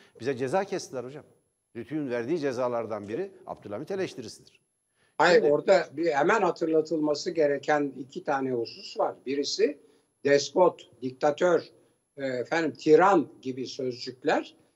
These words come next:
Speaker 2: aşağılayıcı sıfatlar falan değildir. Siyaset bilimi sözcükleridir. Despot tek kişinin veya bir grubun, e, mutlak yönetimine denir. E, ayrıca başka bir anlamı da var. Yani dini ortodoks dinine göre bir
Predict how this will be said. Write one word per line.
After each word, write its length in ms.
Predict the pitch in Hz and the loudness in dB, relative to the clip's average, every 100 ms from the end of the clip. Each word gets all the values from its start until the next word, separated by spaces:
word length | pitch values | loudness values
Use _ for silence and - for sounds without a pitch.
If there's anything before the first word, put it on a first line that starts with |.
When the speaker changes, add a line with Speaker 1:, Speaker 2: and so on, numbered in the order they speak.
| _ - | _ -8
Speaker 2:
aşağılayıcı 880 | - 135 151 151 147 151 143 180 - | -6 -2 2 4 4 2 0 -6 -10
sıfatlar 600 | 147 151 147 147 147 139 | -6 -4 -4 -4 -4 -2
falan 340 | 139 135 127 | 0 0 0
değildir. 360 | 180 285 269 160 | -2 0 0 0
Siyaset 640 | - 151 143 - 214 - | 2 4 4 2 2 2
bilimi 280 | 147 156 269 | -2 0 -2
sözcükleridir. 880 | 359 127 - - 113 110 - - _ _ _ _ _ - | 0 0 0 -8 -8 -8 -10 -20 _ _ _ _ _ 2
Despot 540 | 185 190 - 247 - | 2 2 0 -2 0
tek 240 | 247 254 - | 0 0 -2
kişinin 500 | 139 - 135 214 302 | -8 -6 -4 -4 -4
veya 380 | 254 220 214 196 | -2 0 0 2
bir 220 | 220 196 | 2 2
grubun, 580 | 185 190 185 202 285 320 - _ - | 0 2 4 4 4 0 -12 _ -6
e, 220 | 196 190 | 2 2
mutlak 480 | 180 208 - 262 254 | 2 -2 0 -2 0
yönetimine 640 | 196 214 214 226 262 320 277 | 0 0 -2 -4 -2 0 2
denir. 440 | 147 104 - _ _ | 0 -2 -12 _ _
E, 80 | 147 | -6
ayrıca 640 | 143 147 202 311 226 226 | -6 -2 -2 -2 -2 -2
başka 360 | 233 214 - 233 | -2 -6 -4 -4
bir 180 | 226 220 | -2 -2
anlamı 320 | 214 226 269 | -2 -4 -2
da 140 | 202 | -2
var. 160 | 143 135 | 0 -2
Yani 280 | 160 156 156 | -4 -6 -6
dini 340 | 170 175 180 | -4 0 0
ortodoks 580 | 175 156 165 165 - - | -2 -4 -4 -6 -6 -8
dinine 300 | 147 151 160 | -2 0 0
göre 320 | 147 147 143 | 2 2 2
bir 100 | 151 | -4